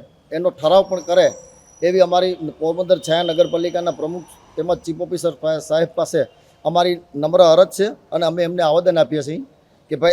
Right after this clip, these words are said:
આ બંને એટલું વહેલીમાં વહેલી તકે તહેવાર પહેલાં અમારા લોકો જે ક-, સફાઈ કર્મચારીઓ છે, એમોને એમના પગાર અને જે એરિયસ મળ-, અ, કાયમી કર્મચારીને પગાર અને એરિયસ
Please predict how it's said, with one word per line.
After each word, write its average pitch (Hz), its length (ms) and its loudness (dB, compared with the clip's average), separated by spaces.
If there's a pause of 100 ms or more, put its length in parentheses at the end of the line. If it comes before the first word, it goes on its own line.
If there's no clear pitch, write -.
(120)
આ 170 140 0
બંને 165 260 2
એટલું 180 240 2
વહેલીમાં 170 380 -2
વહેલી 170 180 -2
તકે 165 280 -2
તહેવાર 160 340 -2
પહેલાં 151 300 0 (220)
અમારા 160 280 -2
લોકો 160 380 -6
જે 143 120 -8
ક-, 143 180 -8
સફાઈ 156 340 -4
કર્મચારીઓ 151 600 -6
છે, 127 200 -8 (320)
એમોને 170 360 -2
એમના 165 420 -2 (460)
પગાર 175 340 6
અને 165 300 0
જે 147 140 -4 (120)
એરિયસ 175 360 0 (100)
મળ-, 165 200 -2
અ, 151 280 0
કાયમી 151 300 -2
કર્મચારીને 160 560 -4
પગાર 165 340 0
અને 165 240 -2
એરિયસ 165 340 0